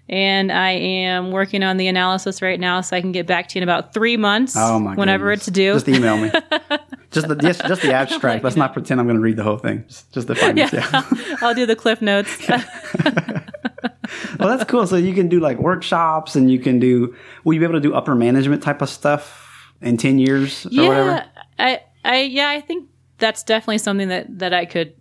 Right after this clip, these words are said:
Speaker 1: I could do. Um, I'm hoping to go more of a research bent with it,
Speaker 2: Mm-hmm.
Speaker 1: um, more applied research. But yeah, it, it's, it's been a great program so far.
Speaker 2: Very nice.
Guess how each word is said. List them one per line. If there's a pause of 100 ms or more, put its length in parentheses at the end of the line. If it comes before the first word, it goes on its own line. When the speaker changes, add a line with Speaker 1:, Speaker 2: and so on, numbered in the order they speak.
(260)
Speaker 1:
I
could
do.
Um, (360)
I'm
hoping
to
go
more
of
a
research (220)
bent
with
it,
Speaker 2:
Mm-hmm.
Speaker 1:
um,
more
applied
research.
But (480)
yeah,
it,
it's,
it's
been
a
great (380)
program
so
far. (320)
Speaker 2:
Very
nice.